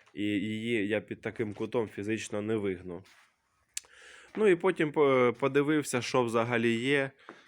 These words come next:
Тобто, е, погуглили, подивилися так, що взагалі пропонується. І виявляється, що,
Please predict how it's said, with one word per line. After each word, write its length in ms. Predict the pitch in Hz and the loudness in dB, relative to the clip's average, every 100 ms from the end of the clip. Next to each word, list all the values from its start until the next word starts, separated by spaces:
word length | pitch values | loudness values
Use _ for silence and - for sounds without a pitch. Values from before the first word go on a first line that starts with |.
| _ | _
Тобто, 460 | - 107 101 - - | 0 0 0 -6 -2
е, 140 | 104 101 | 0 0
погуглили, 1080 | 101 120 127 143 123 120 117 113 117 120 120 - - | -2 0 2 2 2 0 2 2 2 2 -2 -14 -4
подивилися 920 | 107 107 110 113 104 101 110 104 101 | 0 2 2 2 0 0 -2 0 -2
так, 340 | - 107 95 | 0 0 0
що 260 | - 113 107 | -4 -2 -2
взагалі 540 | 101 104 107 107 104 | 0 -2 -2 -2 -2
пропонується. 1080 | 98 - 107 113 113 143 131 120 - 110 104 - - - - - | -4 -4 -4 -2 -2 0 0 -2 -4 -4 -6 -12 -20 -20 -20 -14
І 240 | 135 139 139 | -4 2 2
виявляється, 720 | 127 135 131 143 123 107 110 | 2 2 2 2 2 0 -6
що, 380 | - 117 104 | 0 2 2